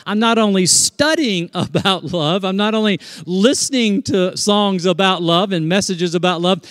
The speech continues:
but I'm actually going to love those within my sphere of influence. And then come March, you're like, "Okay, now I'm gonna work on joy." So just a couple ways you might consider to getting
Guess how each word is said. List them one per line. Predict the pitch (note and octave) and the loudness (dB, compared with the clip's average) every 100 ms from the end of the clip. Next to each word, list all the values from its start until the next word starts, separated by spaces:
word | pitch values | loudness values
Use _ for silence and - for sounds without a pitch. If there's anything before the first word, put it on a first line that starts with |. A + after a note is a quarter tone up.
| - | -6
but | A#3+ | 0
I'm | A#3+ B3 | 0 0
actually | A#3 C#4 - - C#4 | 0 0 -2 0 0
going | G#3 A#3+ B3 A#3 | 2 2 2 0
to | A3+ | 0
love | G#3 G#3 G#3+ C4 C#4 A3+ | 0 2 4 4 2 0
those | F3+ G3 G3+ G3+ | 2 2 2 0
within | G#3 G#3 G3+ | -2 0 0
my | G#3 | -2
sphere | A3 - G3+ | -4 -2 0
of | G3+ | 0
influence. | A3 D4 G3+ B2+ - - - _ _ _ _ _ _ | -2 -4 -4 -6 -6 -12 -14 _ _ _ _ _ _
And | E3+ | 0
then | F#3 G#3 | 2 2
come | G3 G#3+ F#3+ | 0 0 2
March, | G3 B3 - | 2 2 0
you're | F3+ | -2
like, | F3 F3 | 0 0
"Okay, | F3+ G3 G#3 | 2 2 2
now | F3+ F#3 | -2 -4
I'm | G#3+ | -2
gonna | G#3+ | 0
work | G3+ G#3+ G#3 | 2 0 -2
on | F#3+ | -4
joy." | E3 G3 E3 | 0 0 2
So | G3 F#3 - - | 0 -2 -4 -14
just | - C4+ | -4 -2
a | D4 | 0
couple | - C4+ B3 | 2 2 2
ways | A3 A3+ A3 | 2 4 2
you | F3+ | 2
might | A3 A3 G#3 | 2 2 0
consider | G3+ - G#3+ G3 | -2 0 2 0
to | |
getting | F3 G3+ F#3+ F3+ | 0 0 0 -2